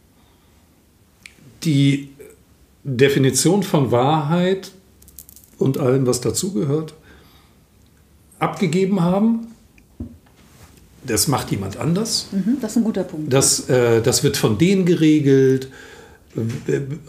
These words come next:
Speaker 1: auch so sich
Speaker 2: Ja.
Speaker 1: bequem zurückgelehnt.
Speaker 2: Genau.
Speaker 1: Ich nenne nur mal das Beispiel, weil ich schon davon angefangen habe, äh, so, was so Verantwortungsabgabe bedeutet.
Speaker 2: Richtig.
Speaker 1: Nenne ich nur mal das Beispiel,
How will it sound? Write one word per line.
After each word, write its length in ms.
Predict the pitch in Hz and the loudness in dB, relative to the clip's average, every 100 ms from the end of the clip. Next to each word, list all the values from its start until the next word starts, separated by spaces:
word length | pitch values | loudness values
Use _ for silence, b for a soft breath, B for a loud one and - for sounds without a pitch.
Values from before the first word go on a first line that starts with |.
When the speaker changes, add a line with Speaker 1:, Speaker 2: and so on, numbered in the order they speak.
| - | 0
Speaker 1:
auch 180 | 143 143 | 2 2
so 260 | 156 139 | 2 4
sich 240 | 120 139 - | 4 2 2
Speaker 2:
Ja. 100 | 175 | -2
Speaker 1:
bequem 640 | - 165 165 180 175 165 | 2 4 6 8 6 4
zurückgelehnt. 880 | 160 143 151 180 170 170 175 180 180 | 2 4 4 4 4 4 4 2 0
Speaker 2:
Genau. 240 | 262 170 151 B B | -4 -6 -8 B B
Speaker 1:
Ich 120 | 131 | 0
nenne 180 | 135 185 | 4 4
nur 120 | 208 | 4
mal 120 | 185 175 | 4 4
das 180 | 156 | 2
Beispiel, 420 | 147 147 170 196 147 | 2 2 2 2 2
weil 120 | 143 | 2
ich 60 | |
schon 180 | 139 147 | 2 0
davon 260 | 139 127 151 | 0 0 0
angefangen 600 | 151 190 185 175 180 170 | 0 0 0 -2 0 0
habe, 340 | 180 180 190 190 B B B B B _ _ | 0 0 -2 -6 B B B B B _ _
äh, 460 | 135 139 135 135 139 135 - - 135 - 139 | 0 2 2 2 0 -6 -20 -10 -10 -8 -10
so, 380 | 135 131 139 135 - - - - | 0 4 4 0 -8 -16 -20 -14
was 300 | 127 139 - | -4 0 2
so 140 | 151 | 0
Verantwortungsabgabe 1700 | 123 180 151 185 - 151 143 131 - 143 - - - - 131 123 120 110 | 0 0 2 2 2 0 0 -2 -2 -4 -4 -20 -14 -2 0 2 0 0
bedeutet. 680 | 117 120 143 156 117 143 - 185 | 0 2 2 2 0 -2 -4 -12
Speaker 2:
Richtig. 260 | 165 - | -12 -2
Speaker 1:
Nenne 140 | 147 185 | 0 2
ich 140 | 175 | 2
nur 100 | 202 | 4
mal 100 | 214 | 4
das 200 | 180 - | 2 0
Beispiel, 680 | 143 147 160 - 120 139 165 | 0 0 0 0 2 2 0